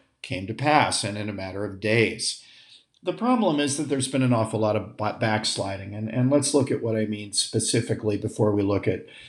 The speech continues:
the root of the problem, the trouble with Germany. Uh, and here's my case for there being backsliding. Now it's not entirely clear that Scholz meant spending an extra hundred billion euro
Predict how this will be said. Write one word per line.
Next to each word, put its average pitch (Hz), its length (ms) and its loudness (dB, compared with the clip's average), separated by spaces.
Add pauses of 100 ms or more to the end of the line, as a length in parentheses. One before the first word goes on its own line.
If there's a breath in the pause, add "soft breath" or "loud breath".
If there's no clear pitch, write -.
(140 loud breath)
the 113 100 6
root 101 260 8
of 95 80 0
the 95 60 -2
problem, 92 680 2
the 92 100 -2
trouble 90 500 4
with 85 140 -10
Germany. 80 580 -8 (580 loud breath)
Uh, 113 260 10
and 120 120 8
here's 135 320 10
my 113 120 8
case 110 360 6
for 107 140 6
there 101 180 4
being 95 260 0
backsliding. 92 840 2 (360 loud breath)
Now 208 360 8
it's 247 180 2
not 175 260 -2
entirely 147 680 0
clear 120 480 -2
that 113 200 -4
Scholz - 460 0
meant 110 300 -2
spending 113 420 -2
an 117 140 -6
extra 175 380 -2
hundred 113 400 2
billion 101 420 0
euro 90 520 -6